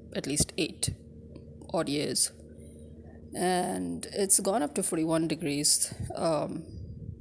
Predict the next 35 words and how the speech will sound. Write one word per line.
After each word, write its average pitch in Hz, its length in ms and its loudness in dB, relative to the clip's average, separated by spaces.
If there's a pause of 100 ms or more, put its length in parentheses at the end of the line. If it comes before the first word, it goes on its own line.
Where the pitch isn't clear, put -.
(1200)
you 175 100 0
know, 143 220 -2
these 151 240 2
past - 400 0
two 160 200 2
to 135 120 -4
three 143 220 -2
days. 160 580 2 (220)
Today 147 580 0
is 175 180 0
equally - 280 -2
hot. 160 320 -2 (340)
It's - 140 0
actually 269 260 4
very 185 200 6
humid. 185 520 0 (420)
Um, 175 300 2
as 220 220 4
usual, 226 240 4
it's 185 200 6
raining 190 380 6
somewhere, 170 500 6
but 175 220 0
not - 240 0
here. 147 400 0
So 151 380 2
here 180 280 6
we're 165 140 4
just 170 240 2
getting 151 240 2
dust 151 220 4
storms, 185 480 2
and 156 180 0
we 151 140 2
can 147 400 -2